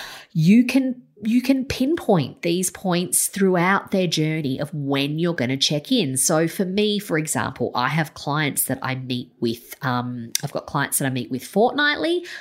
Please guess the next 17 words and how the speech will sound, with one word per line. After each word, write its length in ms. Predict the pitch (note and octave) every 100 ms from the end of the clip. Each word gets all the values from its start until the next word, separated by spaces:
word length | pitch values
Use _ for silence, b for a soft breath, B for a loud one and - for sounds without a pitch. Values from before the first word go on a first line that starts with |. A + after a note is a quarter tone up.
| B
I've 120 | C#3 -
got 140 | -
clients 380 | - A#2 A#2 -
that 100 | A#2+
I 40 |
meet 240 | A#2 A2 B2
with 180 | -
monthly, 640 | A2 B2+ A#3 - C#4 E4 -
and 120 | D3
I've 120 | C3
got 220 | - -
clients 400 | - B2+ A2+ F#2+
that 100 | B2+
I 20 |
meet 240 | B2+ A#2 -
with 220 | A#2+ -
quarterly. 720 | - C4+ E4+ - C#3 G2 F#2